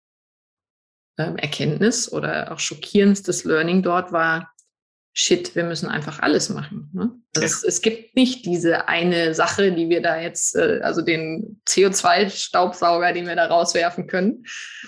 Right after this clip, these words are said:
Speaker 2: Mhm.
Speaker 1: sondern, äh, in jeder einzelnen Industrie müssen wir innovieren und Lösungen
Speaker 2: Mhm.
Speaker 1: finden.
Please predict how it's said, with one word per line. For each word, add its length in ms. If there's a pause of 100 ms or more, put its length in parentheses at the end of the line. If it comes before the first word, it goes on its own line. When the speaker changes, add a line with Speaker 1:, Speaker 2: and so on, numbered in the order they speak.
Speaker 2:
Mhm. 220
Speaker 1:
sondern, 460
äh, 200 (100)
in 140
jeder 400
einzelnen 420
Industrie 600
müssen 320
wir 120
innovieren 760
und 280
Lösungen 340
Speaker 2:
Mhm. 60
Speaker 1:
finden. 640